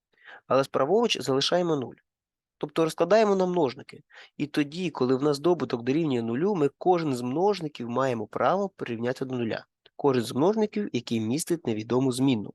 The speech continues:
Отже, приклад А. Ікс у квадраті додати вісім ікс дорівнює нулю. Виносимо спільний множник за дужки, це буде лише ікс.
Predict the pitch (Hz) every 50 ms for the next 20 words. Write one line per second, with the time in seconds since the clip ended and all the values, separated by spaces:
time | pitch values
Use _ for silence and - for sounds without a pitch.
0 | _ _ _ _ _ - - - - - - - - - 170 160 120 - - -
1 | - - _ _ - 175 190 - - 190 - - - 110 110 - - _ _ _
2 | _ _ - - - _ _ _ - - - - - - - 139 120 117 117 110
3 | 104 - - 143 156 - _ _ _ _ - - 143 190 233 226 180 156 151 143
4 | - 113 113 113 117 - - - - - 117 123 139 160 170 160 143 120 107 -
5 | - - _ _ _ _ _ _ _ _ _ _ _ - 190 247 294 - - 240
6 | 220 220 - - - - 233 214 196 180 185 190 196 190 170 170 165 165 151 -
7 | - 131 117 - - 147 190 175 165 156 151 - - - - 117 117 117 - -
8 | - -